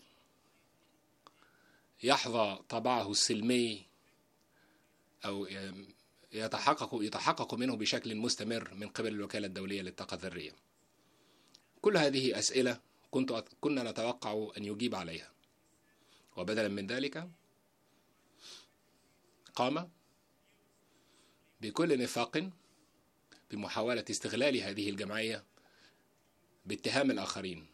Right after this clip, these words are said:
حاول كذلك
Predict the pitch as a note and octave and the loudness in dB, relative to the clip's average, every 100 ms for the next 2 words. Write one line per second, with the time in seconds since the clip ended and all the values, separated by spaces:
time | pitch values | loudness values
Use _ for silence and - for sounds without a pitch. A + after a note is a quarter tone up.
0 | _ _ _ _ _ _ _ _ _ _ | _ _ _ _ _ _ _ _ _ _
1 | _ _ _ _ _ _ _ _ _ _ | _ _ _ _ _ _ _ _ _ _
2 | _ _ _ _ _ _ _ _ _ _ | _ _ _ _ _ _ _ _ _ _
3 | _ _ - - G3+ G#3 D3 A#2 G#2+ A#2+ | _ _ -20 -2 2 4 2 0 -2 -2
4 | C3 E3+ | 0 -2